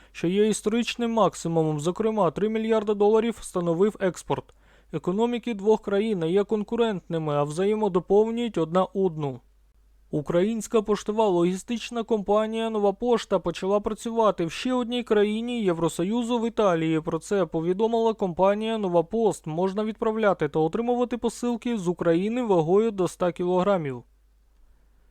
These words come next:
Під брендом "Нова Пост" компанія, крім Італії, вже працює в Німеччині, Угорщині, Латвії, Естонії, Литві, Польщі, Чехії, Румунії, Словаччині, Молдові. Заплановано відкриття відділень ще в вісімнадцяти європейських країнах.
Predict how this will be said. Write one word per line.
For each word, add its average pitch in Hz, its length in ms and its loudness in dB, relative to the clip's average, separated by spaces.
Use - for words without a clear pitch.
Під 165 160 -6
брендом 226 480 0
"Нова 233 200 2
Пост" 233 360 0
компанія, 180 680 0
крім 202 300 -4
Італії, 170 480 2
вже 160 220 0
працює 220 540 0
в 220 60 0
Німеччині, 208 580 -2
Угорщині, 202 640 2
Латвії, 190 500 2
Естонії, 214 580 0
Литві, 196 400 4
Польщі, 196 440 2
Чехії, 196 500 2
Румунії, 196 580 2
Словаччині, 185 680 0
Молдові. 175 680 0
Заплановано 208 640 -2
відкриття 233 520 0
відділень 214 560 0
ще 196 180 0
в 156 80 -2
вісімнадцяти 233 800 -2
європейських 190 760 2
країнах. 202 600 2